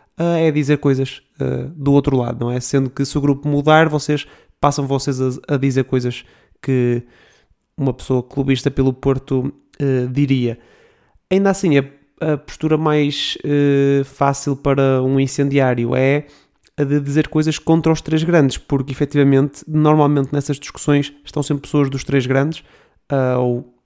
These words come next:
só dos três grandes, e por isso dizer coisas como que os três grandes, eh, monopolizam o futebol e, na verdade, estragam o futebol português. Para além de ser verdade, é incendiário porque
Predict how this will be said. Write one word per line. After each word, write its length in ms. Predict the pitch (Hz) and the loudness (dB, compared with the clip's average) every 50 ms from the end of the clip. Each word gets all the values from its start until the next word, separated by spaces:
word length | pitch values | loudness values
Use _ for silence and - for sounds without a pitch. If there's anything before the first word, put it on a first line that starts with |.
| - | -16
só 540 | - - - - 147 131 127 - - _ _ - | -12 -4 2 4 4 4 4 -2 -12 _ _ -10
dos 160 | 139 131 - | -10 -10 -8
três 200 | - 131 135 127 | -2 -2 -2 0
grandes, 280 | 131 139 135 139 147 135 | 0 0 0 0 0 -2
e 40 | 143 | -4
por 180 | 143 - 143 | -4 -2 -2
isso 260 | 139 135 - - 139 135 | -2 -2 -2 -4 -6 -4
dizer 300 | 135 139 131 143 139 135 | -4 -2 0 0 -2 0
coisas 420 | - 143 139 135 135 131 - - _ _ - _ _ _ _ _ _ _ | 0 0 0 2 0 -2 -4 -6 _ _ -20 _ _ _ _ _ _ _
como 460 | - - 143 139 139 139 135 127 123 - - - - _ _ _ _ _ - - | -2 2 2 4 4 4 2 0 -2 -4 -12 -20 -20 _ _ _ _ _ -8 -4
que 400 | 139 135 131 131 131 131 131 127 | -2 0 0 0 2 0 0 0
os 140 | 127 127 - | -2 -4 -6
três 260 | - - 131 131 127 | -4 -2 0 0 0
grandes, 600 | 127 131 135 135 135 135 131 123 123 - - - - | 0 0 0 0 0 0 -2 -6 -8 -10 -12 -12 -8
eh, 240 | - 139 139 127 127 | -4 -4 -2 -2 -2
monopolizam 560 | 135 135 139 135 131 - 139 135 123 135 135 | -2 -2 -4 -2 -2 0 0 0 0 0 -2
o 40 | 131 | -4
futebol 640 | - - - 127 127 131 131 131 131 127 127 131 - | -6 -12 -12 -4 -2 0 2 2 2 0 -2 -6 -8
e, 320 | - 147 135 135 131 127 127 | -6 -4 -2 0 0 0 -2
na 100 | 131 127 | -2 -4
verdade, 260 | 123 127 131 127 127 | -2 0 -2 -2 -2
estragam 560 | - - - - 147 143 135 127 120 120 120 - _ _ _ - | -4 -10 -4 0 2 4 4 4 2 -2 -4 -6 _ _ _ -20
o 60 | - | -16
futebol 300 | - - - - 135 123 | -14 -10 -2 -2 -2 -2
português. 480 | - - - - 147 160 165 180 - - - - - - - | -2 -6 -4 0 2 4 2 2 0 -4 -14 -20 -20 -12 -2
Para 100 | - 196 | 2 4
além 140 | 208 208 202 | 4 4 4
de 60 | - | 4
ser 100 | - 208 | 2 0
verdade, 340 | 180 180 160 165 165 175 170 - _ _ | 0 2 2 4 2 2 0 -4 _ _
é 80 | - 156 | 2 2
incendiário 640 | 156 156 - - 156 151 139 139 135 139 151 143 | 2 2 2 2 0 2 2 2 2 2 0 -2
porque 460 | 139 - - 135 135 135 - 143 135 | -4 -2 -2 -2 -2 0 -2 -4 -4